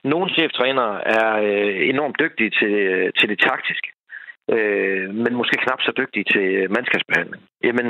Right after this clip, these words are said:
så kan det tit være assistenten, der har kontakten til, til, øh, til spillergruppen, og ligesom er ham, øh, de kan gå til, hvis de gerne vil have en forklaring på, hvorfor de ikke spiller,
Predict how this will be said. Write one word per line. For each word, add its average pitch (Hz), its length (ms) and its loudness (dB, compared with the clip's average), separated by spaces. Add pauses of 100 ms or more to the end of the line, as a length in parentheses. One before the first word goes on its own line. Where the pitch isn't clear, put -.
(100)
så 170 100 2
kan 160 100 0
det 147 80 0
tit 165 160 2
være 135 160 2
assistenten, 113 420 -4
der 101 120 2
har 135 160 -2
kontakten 123 420 -2
til, 104 100 -4 (160)
til, 107 140 2 (140)
øh, 95 100 -2 (100)
til - 140 -4
spillergruppen, 113 580 0
og 95 80 2
ligesom 110 240 0
er 95 100 -2
ham, 117 100 -2 (640)
øh, 98 180 2
de 110 80 0
kan - 160 0
gå 113 40 2
til, 117 200 2
hvis 120 140 0
de - 100 0
gerne 110 120 2
vil 107 100 2
have 101 80 -2
en - 60 -8
forklaring 107 240 0
på, 107 100 0
hvorfor 110 200 -2
de 104 80 2
ikke - 120 -6
spiller, 104 220 -2